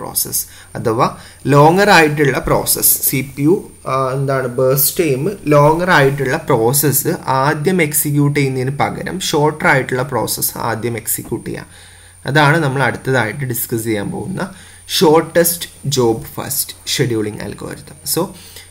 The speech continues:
ഈ ഒരു ഫസ്റ്റ് come ഫസ്റ്റ് സെർവിൻ്റെ convey effect എന്ന് പറഞ്ഞിട്ടുള്ള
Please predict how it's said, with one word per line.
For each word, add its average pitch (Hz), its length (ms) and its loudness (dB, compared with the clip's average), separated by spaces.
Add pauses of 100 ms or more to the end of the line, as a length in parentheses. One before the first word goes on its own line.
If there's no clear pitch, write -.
(220)
ഈ 196 200 0
ഒരു 175 320 0 (220)
ഫസ്റ്റ് 156 300 0
come 196 160 2
ഫസ്റ്റ് 160 220 2
സെർവിൻ്റെ 139 640 0 (1120)
convey 160 380 4
effect 190 460 2
എന്ന് 156 120 2
പറഞ്ഞിട്ടുള്ള 120 480 0